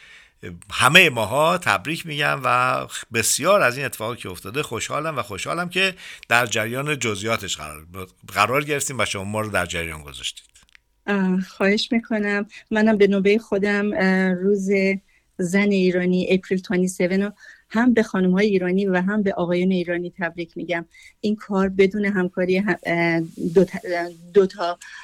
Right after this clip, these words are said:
Speaker 2: جنس نخواهد، انجام نخواهد شد و ما به ه-، به ساپورت و، اه، در واقع همکاری با هم دیگه احتیاج داریم و امیدوارم که روزی بشه که ما بتونیم اینو تو کالیفرنیا اعلام بکنیم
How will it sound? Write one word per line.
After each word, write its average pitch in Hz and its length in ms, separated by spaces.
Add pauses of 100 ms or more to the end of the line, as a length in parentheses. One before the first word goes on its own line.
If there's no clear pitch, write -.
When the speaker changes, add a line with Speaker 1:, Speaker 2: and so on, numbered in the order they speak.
(200)
Speaker 2:
جنس 196 340 (100)
نخواهد، 202 760 (140)
انجام 196 500
نخواهد 202 340
شد 208 260
و 185 120
ما 190 140
به 196 120
ه-، 180 160
به 185 240 (260)
ساپورت 208 580
و، 190 320 (320)
اه، 175 360
در 175 260
واقع 175 240
همکاری 185 500
با 185 140
هم 170 180
دیگه 175 320
احتیاج 196 520
داریم 220 360 (400)
و 196 80
امیدوارم 208 760
که 220 300
روزی 214 260
بشه 214 260
که 214 340
ما 208 160
بتونیم 208 400
اینو 208 160
تو 196 120 (100)
کالیفرنیا 185 1000 (220)
اعلام 160 320
بکنیم - 380